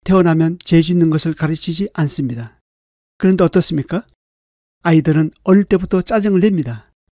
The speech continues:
거짓말을 합니다. 남을 미워합니다. 이런 것들을 배우지 않아도 너무나도 자연스럽게 그런 행동을 할 뿐 아니라 많은 죄를 짓습니다.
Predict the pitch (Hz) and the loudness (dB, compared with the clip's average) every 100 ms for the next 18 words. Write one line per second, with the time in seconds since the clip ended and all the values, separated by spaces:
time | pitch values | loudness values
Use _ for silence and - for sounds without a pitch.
0 | _ _ _ 185 180 202 190 175 202 135 | _ _ _ 2 4 2 2 0 -4 -4
1 | 117 - _ _ _ _ _ _ _ 160 | -8 -14 _ _ _ _ _ _ _ -2
2 | 156 151 143 190 175 208 196 127 113 _ | 0 0 2 2 2 -2 -4 -6 -12 _
3 | _ _ _ _ _ - 165 156 160 160 | _ _ _ _ _ -2 0 0 -2 -2
4 | 156 147 165 170 190 175 151 156 - _ | -2 0 0 0 0 -2 -4 -8 -10 _
5 | _ 165 185 196 190 190 185 202 190 - | _ 0 2 2 -2 -2 -2 -2 -2 -6
6 | 160 - - 139 247 _ - 170 175 165 | -10 -10 -8 -8 -8 _ -4 -2 0 -2
7 | 175 165 160 - - 220 - 165 139 127 | 0 -2 -2 -4 -4 -6 -4 -6 -4 -4
8 | 151 - _ _ 147 135 143 139 147 165 | -8 -10 _ _ -6 -2 -2 -4 -2 -2
9 | 233 _ - 185 151 127 110 | -4 _ -10 -10 -10 -12 -12